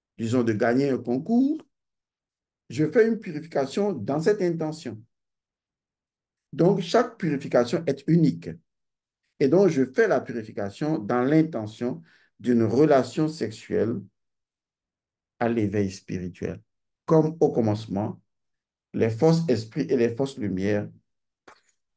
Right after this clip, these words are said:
que la lumière soit. La purification,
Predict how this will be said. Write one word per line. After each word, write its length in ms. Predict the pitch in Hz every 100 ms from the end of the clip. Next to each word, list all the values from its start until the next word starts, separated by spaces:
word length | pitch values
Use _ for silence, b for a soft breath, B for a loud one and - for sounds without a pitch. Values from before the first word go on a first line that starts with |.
| _ _ _ _ _
que 100 | 147
la 220 | 131 107
lumière 340 | 92 92 90 82
soit. 300 | - - - _ _ _ _ _ _ _ _ _ _ _ _ _ _ _ _ _ _ _ _ _ _ _ _ _ _ - _ _ _ _ _ _ _ _ _ _ _ _ _ -
La 180 | 151 160
purification, 960 | 208 220 208 196 165 170 240 240 320